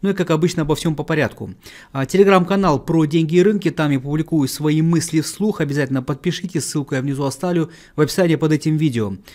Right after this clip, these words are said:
Итак, давайте приступим разбирать ситуацию. Но хотел бы я начать вот, э, из-за рубежа, потому что, по сути дела, там тон задается, там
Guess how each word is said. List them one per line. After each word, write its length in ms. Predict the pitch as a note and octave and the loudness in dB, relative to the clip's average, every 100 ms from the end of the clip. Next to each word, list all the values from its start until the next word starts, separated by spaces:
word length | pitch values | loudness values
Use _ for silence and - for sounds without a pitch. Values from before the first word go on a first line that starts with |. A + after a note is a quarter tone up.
| - | -6
Итак, 240 | E3 F3 D3+ | 0 2 2
давайте 320 | F3 E3 D#3 | 2 2 0
приступим 600 | E3+ E3 G#3+ E3+ F3 D#3 - - | -2 -2 0 0 0 -2 -8 -8
разбирать 520 | C#3 C3 D#3 D#3+ D#3 | -6 -2 0 0 -2
ситуацию. 680 | - - D3+ B2+ - G#2 - - | -8 -6 -2 0 -2 -8 -10 2
Но 80 | - | 4
хотел 320 | G3 F#3+ A3 | 6 8 8
бы 80 | F3 | 8
я 60 | |
начать 420 | E3+ F3+ - A3+ E3 | 4 2 2 2 2
вот, 240 | D3 - | 0 0
э, 140 | D3 D3 | 0 2
из-за 240 | D3 D#3+ | 2 6
рубежа, 400 | E3+ F#3 E3+ D#3+ | 6 6 6 4
потому 320 | - C3 C#3 | 2 -4 -4
что, 180 | - D3 | -2 -2
по 140 | - | -2
сути 260 | D3 G#3 F3 | -2 0 0
дела, 320 | D#3 G#3 F3 | 2 4 4
там 420 | - F3+ C3+ A#2+ | 4 4 4 2
тон 300 | - F3 C3+ | 2 4 4
задается, 760 | A#2 C#3 D#3+ F3+ G#3 - E3 D3+ - | 2 2 4 6 6 4 0 -2 -2
там 280 | - C#3+ A2+ | 0 2 2